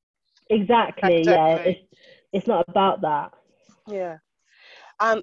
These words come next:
Speaker 2: like, a little bit more about yourself then, like, um, obviously you said you moved to Bristol at twenty-one, so where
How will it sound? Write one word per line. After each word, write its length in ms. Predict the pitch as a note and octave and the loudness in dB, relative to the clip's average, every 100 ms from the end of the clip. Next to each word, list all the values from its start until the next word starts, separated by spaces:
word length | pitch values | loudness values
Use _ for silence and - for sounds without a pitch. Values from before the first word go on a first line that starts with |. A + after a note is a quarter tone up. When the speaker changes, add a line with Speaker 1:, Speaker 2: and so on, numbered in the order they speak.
| - | -2
Speaker 2:
like, 200 | A#3+ G#3 | -2 -2
a 60 | C#4 | 0
little 220 | D#4+ D4 | 4 4
bit 160 | A#3+ A#3 | 2 0
more 220 | C4+ C4 | -2 -2
about 240 | A#3+ A#3 A3+ | -2 -2 -4
yourself 440 | A#3 - B3+ A#3+ _ - | -10 -2 -2 -2 _ -6
then, 220 | F3+ F3 | -6 -6
like, 280 | E3+ E3 - - | -10 -12 -12 -4
um, 640 | F#3 F3 E3+ E3+ E3+ E3 _ _ _ _ - | -2 -2 -4 -14 -18 -20 _ _ _ _ -6
obviously 440 | G#3 F#3+ - G3+ G3 | -6 -6 -12 -10 -10
you 160 | F#3 | -12
said 260 | - F#3 E3 | -6 -6 -6
you 80 | F3+ | -8
moved 280 | F3+ D#3+ - | -8 -10 -14
to 80 | |
Bristol 400 | E3 F3+ - F3 | -12 -12 -10 -10
at 140 | E3 E3+ - | -8 -10 -10
twenty-one, 580 | F#3 F3 E3+ F3 E3 E3 | -8 -6 -6 -4 -6 -8
so 160 | - E3+ | -16 -6
where 380 | F#3+ F#3 F3 | -2 -2 -2